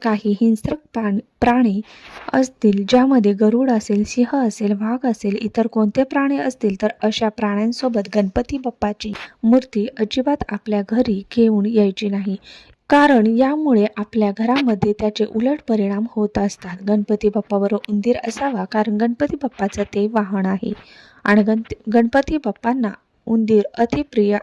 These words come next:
आहे, त्यामुळे गणपती बाप्पांच्या मूर्तीसोबत छोटासा का होईना उंदीर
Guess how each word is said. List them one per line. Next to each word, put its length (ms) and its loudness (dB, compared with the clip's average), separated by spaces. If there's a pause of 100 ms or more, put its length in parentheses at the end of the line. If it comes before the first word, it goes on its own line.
आहे, 260 -6 (100)
त्यामुळे 280 0
गणपती 400 -2
बाप्पांच्या 600 -2 (340)
मूर्तीसोबत 800 2
छोटासा 460 -2
का 240 -4 (240)
होईना 600 0
उंदीर 340 4